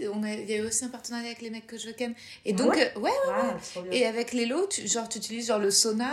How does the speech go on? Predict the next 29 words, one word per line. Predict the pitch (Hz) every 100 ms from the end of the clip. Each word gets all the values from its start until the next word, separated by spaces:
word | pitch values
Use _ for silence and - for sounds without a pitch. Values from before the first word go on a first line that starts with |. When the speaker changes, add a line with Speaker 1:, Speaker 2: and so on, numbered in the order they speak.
| 320
Speaker 1:
et | 226
pendant | 220 254 269
que |
tu | -
fais | 262
l'amour | 247 240
avec | 233 226
ton | 226
mec, | 233 294 311
euh, | 269 220
'fin, | 220 208
tu | -
utilises | - 247 247
l'un | 233
des | 226
sextoys | 220 220 - 226
Lelo | 214 214 254 285
que | 269
tu | 247 - 226
mets, | 233 254 240
euh, | 208 202 196 - -
genre, | - 208
sur | - 262
ton | 262
clito. | 254 277 262 247 - _ _
Est-ce | 220
que | -
t'arrives | 277 262 240 254
aujourd'hui, | 240 214 233 208 214 240 277